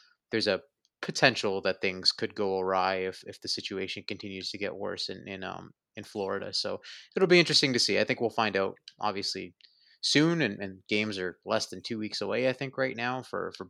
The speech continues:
for all sports, really. So, um, it'll be exciting, but, but it, it's definitely gonna feel a little bit strange to be watching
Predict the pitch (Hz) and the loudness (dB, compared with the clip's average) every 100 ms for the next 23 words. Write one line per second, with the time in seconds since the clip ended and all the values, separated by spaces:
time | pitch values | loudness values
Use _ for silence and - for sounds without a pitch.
0 | _ - 92 92 113 123 - 135 131 131 | _ -10 -6 -4 0 0 0 -2 -2 -2
1 | 139 143 139 - 95 95 - - - _ | 0 0 0 0 0 -4 -10 -20 -20 _
2 | - 98 92 90 92 90 92 _ _ _ | -8 -2 0 -2 -4 -10 -16 _ _ _
3 | _ _ - 127 151 156 151 151 117 95 | _ _ -2 4 6 6 6 6 6 4
4 | 92 110 101 - 107 - 104 98 104 - | 0 0 0 0 -4 -2 -6 -6 -6 -2
5 | 120 - 123 110 107 117 107 107 104 104 | -2 -2 -4 -6 -6 -6 -4 -4 -6 -8
6 | - 107 107 - 98 95 95 98 | -4 -4 -4 -6 -4 -4 -4 -10